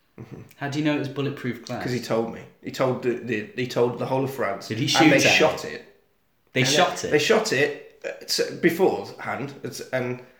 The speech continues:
Speaker 1: wh-, why would they have two bits of glass that look exactly the same with a bullet hole in it, circled, and says, "Frank Dux signed it"?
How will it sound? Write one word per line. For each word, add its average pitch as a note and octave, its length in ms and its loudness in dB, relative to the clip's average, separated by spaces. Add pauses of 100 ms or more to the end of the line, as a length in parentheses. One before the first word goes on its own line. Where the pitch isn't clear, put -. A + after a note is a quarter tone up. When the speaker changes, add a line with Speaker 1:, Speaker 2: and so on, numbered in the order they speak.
(200)
Speaker 1:
wh-, A#3+ 220 4
why D4 220 10
would D4+ 120 4
they B3+ 100 10
have B3+ 140 6
two B3+ 180 0
bits A#3 180 0
of A3+ 60 -2
glass A#3 240 4
that D3+ 100 -2
look C#3 160 -2
exactly E3 400 4
the E3 100 0
same G3+ 240 4
with C#3+ 100 4
a C#3 40 0
bullet F#3 240 4
hole C3 220 2
in G#2+ 100 -2
it, G#2+ 160 -6
circled, B2+ 480 2
and A2+ 160 -6
says, A#2+ 240 -2
"Frank B2+ 300 -2
Dux C#3+ 220 0
signed F3+ 440 2
it"? - 400 -6